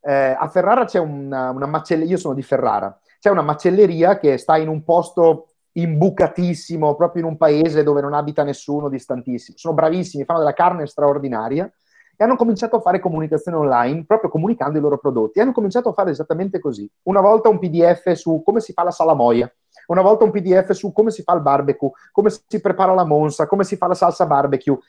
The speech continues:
È chiaro che loro danno informazioni che uno dice, "Eh, però queste informazioni poi non me le vengono a chiedere in negozio", ma non verrebbero comunque in negozio, perché queste informazioni le cercherebbero online,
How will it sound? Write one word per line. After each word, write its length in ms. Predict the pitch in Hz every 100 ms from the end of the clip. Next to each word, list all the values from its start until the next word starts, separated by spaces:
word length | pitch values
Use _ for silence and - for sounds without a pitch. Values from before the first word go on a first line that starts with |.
| -
È 100 | 151
chiaro 240 | 277 254
che 100 | -
loro 160 | 160 165
danno 180 | 143 147
informazioni 680 | 127 147 143 - 165 175
che 100 | 147
uno 180 | 143 175
dice, 460 | 143 139 123 - _ -
"Eh, 120 | 214
però 220 | 147 180
queste 200 | 143 -
informazioni 460 | 120 135 127 226 160
poi 120 | 196
non 100 | 156
me 100 | 117
le 60 |
vengono 280 | 117 254 185
a 40 | 131
chiedere 220 | 156 135
in 80 | 123
negozio", 480 | 123 120 117 - _ _
ma 100 | 226
non 160 | 262
verrebbero 400 | 240 247 254 247
comunque 380 | 240 226 285 254
in 80 | 180
negozio, 520 | 143 127 - 113 98 _ _ _
perché 160 | 185 185
queste 240 | 240 226
informazioni 500 | 220 220 220 220 190
le 80 | 165
cercherebbero 560 | - 151 147 160 139
online, 580 | 117 117 104 113 151 220